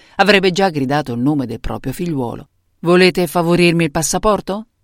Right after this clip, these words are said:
L'uomo tirò fuori dalla tasca un quadernetto azzurro con un grande stemma dorato impresso nel mezzo. Lo stemma del Regno Unito di Gran Bretagna e Irlanda.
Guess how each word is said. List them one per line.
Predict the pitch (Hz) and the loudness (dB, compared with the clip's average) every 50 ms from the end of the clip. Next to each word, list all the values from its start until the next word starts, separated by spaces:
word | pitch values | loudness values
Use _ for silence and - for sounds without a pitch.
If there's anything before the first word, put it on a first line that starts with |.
| _ _ _ _ | _ _ _ _
L'uomo | - 240 214 180 151 143 147 156 165 | -2 0 2 2 2 0 -2 -4 -6
tirò | - 220 202 208 185 | -6 -6 -4 -4 -6
fuori | - - 156 156 160 | -4 -4 -4 -4 -4
dalla | 160 180 180 190 | -4 -4 -6 -6
tasca | - 202 196 185 - - 170 | -4 -6 -6 -6 -6 -6 -6
un | 151 170 | -8 -6
quadernetto | 151 180 175 156 185 175 170 160 156 147 - 180 | -6 -6 -4 -4 -4 -4 -4 -4 -6 -6 -6 -8
azzurro | 175 170 170 208 196 202 196 190 175 | -8 -6 -6 -6 -6 -4 -6 -6 -8
con | - 175 170 | -8 -10 -10
un | 175 180 185 | -8 -8 -6
grande | 180 208 208 208 208 196 175 170 | -4 -2 -2 -2 -2 -4 -6 -8
stemma | 165 - - 202 190 185 175 165 151 | -8 -6 -4 -4 -4 -2 -2 -4 -4
dorato | 143 151 151 165 170 170 - 165 | -4 -4 -4 -4 -4 -4 -4 -6
impresso | 151 147 143 139 - 156 147 143 - - 151 147 | -6 -6 -6 -4 -6 -6 -6 -6 -8 -6 -4 -2
nel | 143 139 135 | -2 -2 -2
mezzo. | 131 135 135 - 151 - - - _ _ _ _ _ - | -4 -6 -10 -12 -18 -20 -20 -20 _ _ _ _ _ -2
Lo | 226 233 | 0 0
stemma | 226 - - 185 156 147 151 156 165 | 0 0 -2 -2 -2 0 0 -2 -2
del | 165 196 202 | -2 -4 -4
Regno | - - 220 226 220 202 190 | -2 -2 -2 -2 -2 -4 -4
Unito | 185 196 220 214 - 175 | -4 -4 -6 -6 -6 -6
di | 151 151 | -6 -6
Gran | 143 160 151 151 156 | -4 -2 -2 -2 -2
Bretagna | 156 175 190 - - 214 214 202 185 175 | -2 -4 -6 -4 -2 -2 -2 -2 -4 -4
e | 151 147 143 | -2 -2 -2
Irlanda. | 139 - 120 120 113 113 110 110 120 143 | -4 -4 -6 -10 -10 -10 -10 -12 -14 -14